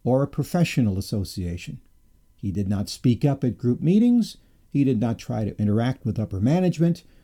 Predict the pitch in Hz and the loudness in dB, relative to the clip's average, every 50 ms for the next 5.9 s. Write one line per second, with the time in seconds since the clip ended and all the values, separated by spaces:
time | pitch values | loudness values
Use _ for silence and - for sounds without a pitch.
0 | - - - - - - 135 123 117 123 113 - - 180 214 226 202 175 214 214 | -20 -20 -20 -6 -2 0 2 4 4 4 2 2 2 2 2 2 4 4 4 4
1 | 202 160 170 165 170 170 170 170 156 - 120 151 156 156 - - 139 131 117 113 | 4 4 4 4 4 2 0 0 -2 2 4 4 4 4 4 0 0 0 2 2
2 | 143 139 139 135 127 110 - - - 135 127 135 165 226 262 269 247 - - 127 | 2 4 4 2 2 0 0 2 4 6 6 8 6 6 4 4 2 2 0 0
3 | 104 92 104 135 151 - - _ - - _ _ - _ _ - - - 143 131 | 0 2 0 -2 -2 -4 -8 _ -20 -20 _ _ -20 _ _ -12 0 2 4 6
4 | 131 156 156 156 127 147 180 226 262 262 254 240 214 - - 190 170 - - 208 | 8 10 10 10 8 8 6 4 4 4 4 4 4 4 4 2 2 2 2 2
5 | 226 202 147 - - 113 - 95 90 - - - 98 92 - 117 - | 2 2 2 2 0 -2 -2 -4 -4 -6 -8 -8 -8 -8 -10 -12 -14